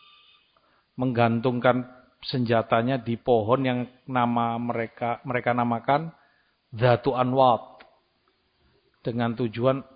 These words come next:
supaya dapat barokahnya. Supaya lebih tajam, menang dalam peperangan dan seterusnya.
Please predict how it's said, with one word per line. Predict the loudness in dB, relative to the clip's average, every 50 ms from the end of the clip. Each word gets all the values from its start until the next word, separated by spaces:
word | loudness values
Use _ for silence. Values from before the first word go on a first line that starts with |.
| _ _ _
supaya | -12 -6 -6 -4 -4 -2 -4
dapat | -4 -2 -2
barokahnya. | 0 0 0 0 -2 -2 -4 -6 -6 -6 -8 -8 -8 -8 -10 -12 -18 _ _ _ _ _ _ _ _ _ _ _ _ _ _ _ _ _ _ _ _
Supaya | _ -4 -2 -2 0
lebih | 2 2 2 2
tajam, | 4 2 0 0 0 0 0 2 2 2 0 -2 -6 -8 -12 _ _ -6
menang | -4 -2 0 2 2 2 2 2
dalam | 0 0 0 -2 -4
peperangan | -4 -2 0 0 0 0 -2 -4
dan | -6
seterusnya. | -10 -12 -14 -14 -12 -12 -12 -12 -14 -14 -16 -18 -20